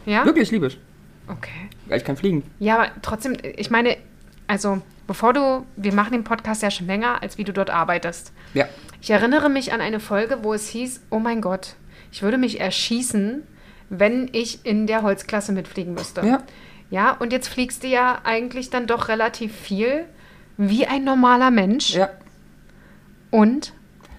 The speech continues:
Speaker 2: Geht.
Speaker 1: <laughs> Du bist halt auch nicht so groß, das ist ganz praktisch.
Speaker 2: Ja, und ja.
Speaker 1: Und du schläfst halt.
Speaker 2: Ich schlaf halt.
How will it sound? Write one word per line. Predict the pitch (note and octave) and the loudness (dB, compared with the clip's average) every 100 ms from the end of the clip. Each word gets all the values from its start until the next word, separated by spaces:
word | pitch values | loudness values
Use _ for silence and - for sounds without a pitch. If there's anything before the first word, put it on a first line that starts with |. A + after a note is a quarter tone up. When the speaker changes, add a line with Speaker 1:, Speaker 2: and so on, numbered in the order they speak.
| - - - - | -20 -20 -4 4
Speaker 2:
Geht. | F#4+ C5 - - | 6 6 0 -16
Speaker 1:
<laughs> | - B3+ - D#4 - F4 F4 D4 C#4 - C4+ - F4+ G#4 | 0 0 4 4 6 4 4 4 2 2 0 0 -8 -6
Du | E4 | -4
bist | G#3 B3+ | -2 0
halt | B3 | -2
auch | A3 | -2
nicht | A#3+ | -6
so | A#3+ | -6
groß, | G3 G3 | -4 -4
das | - | -6
ist | - | -6
ganz | G3 F#3+ | -6 -6
praktisch. | - D3+ | -4 -2
Speaker 2:
Ja, | D#3 C3 B2 | 4 4 4
und | G#2+ - - - - - - - - - | 0 -8 -16 -16 -16 -16 -16 -18 -20 -8
ja. | G#2+ F2+ - - - - | 0 0 -2 -12 -16 -4
Speaker 1:
Und | A#3 | -2
du | |
schläfst | G#3+ G3 E3+ - | 0 -2 -2 -4
halt. | E3+ - | -6 -4
Speaker 2:
Ich | - C3 | -2 -2
schlaf | - - - | -4 -6 -6
halt. | - | -8